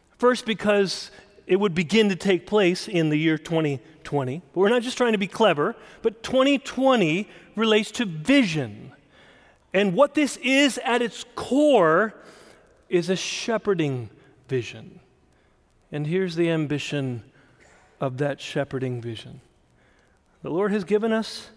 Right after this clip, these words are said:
an ambition to see our people more clearly, speak to them more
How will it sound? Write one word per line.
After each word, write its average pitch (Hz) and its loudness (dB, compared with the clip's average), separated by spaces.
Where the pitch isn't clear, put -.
an 147 -2
ambition 170 -2
to 151 -2
see 226 -6
our 220 -2
people 180 -6
more 143 -6
clearly, 143 -8
speak - -10
to 240 0
them 220 0
more 202 2